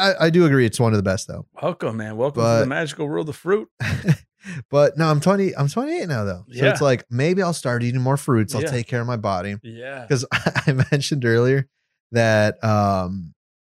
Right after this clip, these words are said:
Speaker 1: that, what's it called? Like, I, I'm supposed to start the diet. I was supposed to start it a month ago so I could look good for Nolans.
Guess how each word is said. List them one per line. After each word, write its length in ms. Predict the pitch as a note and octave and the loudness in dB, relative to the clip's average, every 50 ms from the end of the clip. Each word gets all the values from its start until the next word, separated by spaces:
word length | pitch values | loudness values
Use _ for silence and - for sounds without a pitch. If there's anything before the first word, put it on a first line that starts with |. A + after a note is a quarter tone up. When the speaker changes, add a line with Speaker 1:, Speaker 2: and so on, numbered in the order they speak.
| _ - | _ -10
Speaker 1:
that, 120 | A#2 G#2+ | -8 -6
what's 160 | G#2 G#2 G#2 - | -6 -6 -8 -8
it 60 | G#2 | -12
called? 240 | - F#2 F2+ F#2 F#2+ - | -14 -12 -12 -14 -12 -8
Like, 200 | A2+ G#2+ G#2 G#2 | -4 -2 0 0
I, 120 | A2 A2 - | 0 0 -2
I'm 120 | A2 A2 | -4 -8
supposed 320 | G#2+ - G#2 - B2+ A2+ G#2 | -8 -8 -2 -2 -2 -2 -2
to 40 | G#2 | -2
start 220 | - - G#2+ G2 | -2 0 0 0
the 80 | G#2 F#2+ | 0 -2
diet. 240 | G2 F#2+ G2 G2 | 0 0 2 2
I 60 | G2+ G#2+ | 2 2
was 100 | A2+ - | 2 2
supposed 220 | - F#3 F#3 D#3+ | 2 0 0 0
to 60 | D#3+ | 0
start 220 | D3 E3+ D3+ C#3+ B2 | 0 2 2 2 2
it 40 | |
a 40 | A#2+ | 0
month 220 | A#2 A#2 A2+ G#2+ - | 0 0 -2 -2 0
ago 200 | A2+ A2+ A2 A2 | 0 0 0 0
so 120 | - A#2+ | -2 -4
I 60 | A2 | -6
could 140 | G#2+ - A2+ | -6 -4 -2
look 200 | B2 B2+ B2 - | -2 -2 -2 -2
good 200 | - A#2 A2+ G#2+ | 0 0 0 0
for 200 | - - G#2+ G#2 | -2 -2 -2 0
Nolans. 680 | G2+ G2+ A2+ A#2+ C#3+ C3 G#2 G2 F#2+ F#2+ G#2+ A2+ - _ | 0 0 0 0 0 0 -2 -2 -4 -6 -8 -10 -14 _